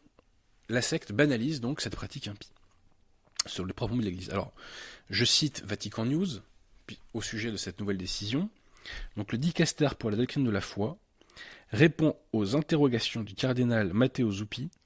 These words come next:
concernant la possibilité de conserver des cendres d'un défunt baptisé dans des lieux communs similaires aux ossuaires. Donc les ossuaires, vous savez, des fois, bon, bah, ce sont des places dans lesquelles on met les os de plusieurs personnes à la fois. Donc là, c'est pour mettre des cendres de plusieurs personnes à la fois. Donc vous voyez, on banalise toujours davantage.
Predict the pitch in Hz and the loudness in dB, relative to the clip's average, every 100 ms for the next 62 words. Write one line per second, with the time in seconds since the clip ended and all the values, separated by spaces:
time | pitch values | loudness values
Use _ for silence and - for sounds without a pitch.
0 | - 113 - 113 143 107 - 147 - 123 | -6 -2 0 2 4 2 2 0 0 -2
1 | 117 - 110 - 156 - 139 123 107 - | -4 -2 -4 -2 -2 0 0 0 -2 0
2 | 135 127 104 98 98 120 - 120 120 - | 0 0 -2 -4 -2 0 0 0 0 -2
3 | 104 101 - _ _ - - - - - | -4 -4 -6 _ _ -20 -20 -18 -16 -18
4 | - - _ _ - 110 147 117 117 139 | -20 -20 _ _ -2 6 6 8 6 8
5 | 190 - 170 147 147 185 - 160 135 165 | 6 8 8 8 6 4 2 6 6 6
6 | 135 117 120 - 110 92 90 101 - 123 | 6 4 2 0 -2 -4 -4 -4 -4 -4
7 | 101 101 113 117 - 113 107 95 90 - | -2 -2 -2 -4 -4 -6 -6 -10 -12 -12
8 | 95 98 95 120 113 - 98 98 117 98 | -12 -12 -10 -6 -6 -6 -12 -8 -8 -6
9 | 104 110 - - _ 98 101 110 107 127 | -6 -6 -8 -20 _ -6 -2 0 0 -2
10 | 110 95 - 90 92 - 95 92 - 135 | -2 -6 -10 -12 -10 -10 -10 -10 -6 -6
11 | 107 117 131 - 98 127 - 92 - 127 | -4 -8 -8 -8 -6 -6 -8 -6 -4 -4
12 | 165 104 98 104 104 - 139 110 - - | -4 -6 -8 -10 -10 -10 -10 -10 -12 -20
13 | - _ - - 110 104 98 110 107 127 | -20 _ -12 -8 -6 -2 0 0 0 -4
14 | 104 110 92 - - - | -8 -10 -10 -14 -18 -20